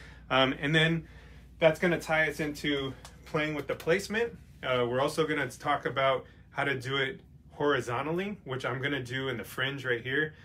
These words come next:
That's gonna be a lot of fun. Uh, again, creating, like, a double veil going underneath and over the top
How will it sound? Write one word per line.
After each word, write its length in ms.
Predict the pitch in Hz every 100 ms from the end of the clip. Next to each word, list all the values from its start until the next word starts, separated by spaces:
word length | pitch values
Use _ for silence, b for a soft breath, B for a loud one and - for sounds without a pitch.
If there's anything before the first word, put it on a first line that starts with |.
| B B
That's 200 | 127 131
gonna 180 | 135 127
be 140 | 127
a 80 | 127
lot 160 | 127
of 80 | 123
fun. 400 | - 127 131 139
Uh, 400 | 139 127 117 110 101 - - -
again, 400 | 123 127 127 117
creating, 480 | - 131 131 135 135
like, 200 | 127 120
a 60 | 120
double 380 | 120 120 123
veil 280 | 113 120 127
going 340 | 120 120 117 120
underneath 500 | 135 143 131 143 135
and 120 | 120
over 160 | 123
the 100 | 117
top 320 | 107 143 147